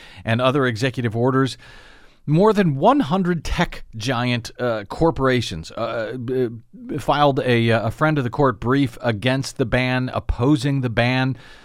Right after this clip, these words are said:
saying it would make it more difficult for them to be successful. And nearly a dozen former top security and intelligence officials and cabinet members from previous administrations, both Democratic and Republicans,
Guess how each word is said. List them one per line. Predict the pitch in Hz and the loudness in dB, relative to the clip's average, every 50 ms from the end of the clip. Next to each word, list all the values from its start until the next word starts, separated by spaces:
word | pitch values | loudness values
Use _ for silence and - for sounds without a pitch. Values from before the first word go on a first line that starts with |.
| - - - - _ _ - - - _ _ _ _ _ _ - | -20 -20 -20 -20 _ _ -20 -20 -20 _ _ _ _ _ _ -8
saying | - 139 131 123 | -6 -4 -2 -2
it | 117 | 0
would | 113 113 107 | -2 -2 -2
make | 110 113 117 117 120 | -2 -4 -4 -4 -4
it | 113 95 | -6 -4
more | 101 104 113 | -2 -2 0
difficult | 107 92 120 120 - - - 135 135 - | 0 0 0 -2 -2 -2 0 0 0 0
for | - - 131 123 | -2 -2 -2 0
them | 110 113 107 110 | 0 0 -2 -2
to | - - 107 | -2 -4 -4
be | 101 101 | -4 -4
successful. | 95 - 101 90 - - 110 120 120 - - 180 196 208 - - - - - | -4 -4 -8 -8 -2 0 0 0 0 -2 -4 -6 -6 -6 -8 -16 -14 -6 -2
And | 165 247 269 262 247 240 226 226 - | 0 0 2 2 2 0 -2 -2 0
nearly | 147 139 151 156 156 156 156 151 | 2 2 2 4 2 0 2 2
a | 147 135 | 0 0
dozen | 123 104 92 92 143 165 190 185 147 170 139 117 | -2 -4 -2 2 4 4 4 4 0 0 -2 -2
former | 117 - - 143 147 147 139 131 123 | -2 -4 -2 0 0 2 2 2 0
top | 113 - - 151 151 147 - - - | 0 -2 -2 0 0 0 -2 -6 -12
security | - - 131 120 - - 180 185 170 165 160 156 156 156 | -8 -8 -8 -6 -4 0 2 2 4 2 2 0 0 0
and | 131 101 | 0 -2
intelligence | 95 90 - - - 170 175 185 175 139 165 170 - | -2 -4 -4 -2 0 2 2 2 0 0 0 -2 -2
officials | 160 147 - 165 160 143 - 160 143 | -4 -4 -2 -2 -2 -2 -4 -6 -6
and | 120 92 67 | -8 -10 -10
cabinet | - - - 127 160 165 156 151 143 | -8 -4 0 2 2 2 2 -2 -2
members | 135 143 147 147 143 147 139 | 0 0 0 2 2 0 -2
from | - - - - | -2 -8 -10 -10
previous | - - - 151 190 202 170 175 175 143 - | -8 -4 0 2 2 2 2 2 0 0 0
administrations, | 151 135 135 143 143 139 123 - - 139 131 135 117 - 131 117 | -2 0 0 0 0 0 -2 0 2 2 2 2 0 -2 -4 -2
both | 92 104 113 113 101 | 2 2 2 2 2
Democratic | 95 107 120 135 - 135 - 139 135 131 131 131 - - | 2 2 2 2 2 -2 0 0 0 0 0 -2 -6 -6
and | 113 117 110 98 | -6 -4 -4 -4
Republicans, | 85 - - - 156 180 180 170 - 170 170 165 160 - | -6 -6 -4 0 0 2 2 0 0 0 0 0 0 -4